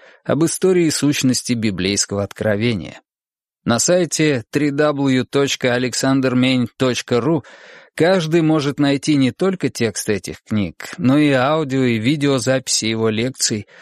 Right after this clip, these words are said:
выступлений в самых разных аудиториях. Но в предлагаемой книге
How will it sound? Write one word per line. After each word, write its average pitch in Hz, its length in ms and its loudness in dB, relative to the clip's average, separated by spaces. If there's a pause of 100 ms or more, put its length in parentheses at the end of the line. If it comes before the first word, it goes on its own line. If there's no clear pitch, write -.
(140)
выступлений 123 800 0
в - 80 -6
самых 120 400 0
разных 110 380 -2
аудиториях. 107 840 -2 (1500)
Но 131 160 4
в 156 60 0
предлагаемой 196 640 2
книге 175 600 2